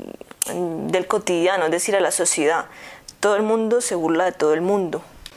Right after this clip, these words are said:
Además de que a partir de aquí también se propone una estética más transgresora, que va seduciendo tanto a los públicos diferentes a nivel global como a la crítica.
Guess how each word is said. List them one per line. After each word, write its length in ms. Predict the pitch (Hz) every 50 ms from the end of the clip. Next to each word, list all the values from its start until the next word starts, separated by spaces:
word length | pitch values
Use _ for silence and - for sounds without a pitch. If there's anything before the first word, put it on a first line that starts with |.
| - - - -
Además 340 | 214 220 214 208 202 208
de 100 | 214 247
que 220 | 254 - 302 269 -
a 140 | - 196 -
partir 260 | 214 208 208 - 202
de 80 | 185 208
aquí 180 | 208 - 240
también 440 | 220 262 240 233 226 233 240 233 247
se 140 | - 269 254
propone 420 | - 226 220 - 185 185 180 185
una 180 | 196 208 214 220
estética 420 | 233 - - 226 202 247 - 240
más 240 | 202 170 170 - -
transgresora, 800 | - - 214 214 202 180 175 156 - - - 214 190 180 - - - - - - - - - - _ _ _
que 280 | - 240 220 214 202 185
va 180 | 180 180 180
seduciendo 920 | 185 - 247 240 247 240 233 - - 208 208 196 185 185 185 180 196 196 202
tanto 300 | - 202 196 190 - 180
a 40 | 151
los 260 | 147 165 165 - - - - - - - - - - - - -
públicos 640 | 262 269 269 254 247 233 240 240 - 262 254 247 220
diferentes 720 | 233 - - 185 190 190 196 196 - 220 226 247 240 -
a 60 | 247
nivel 260 | 220 208 196 190 196
global 420 | 214 226 220 214 214 208 208 226 220
como 280 | - - 208 185 175
a 40 | 165
la 180 | 156 147 156 -
crítica. 520 | - 277 269 233 - 165 - 156 - -